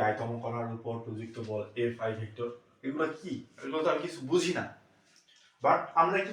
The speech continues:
চিত্রের দিকে তাকাবো। আমরা মনে করব এই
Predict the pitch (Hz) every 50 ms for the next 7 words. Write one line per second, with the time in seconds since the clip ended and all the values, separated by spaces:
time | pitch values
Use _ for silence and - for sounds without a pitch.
0 | - - 214 - - 202 190 180 202 190 202 - 190 180 - 180 175 220 - -
1 | - - - - - _ _ _ _ _ _ - 160 175 185 214 220 214 214 214
2 | 202 175 180 175 151 143 - - - 175 196 208 233 240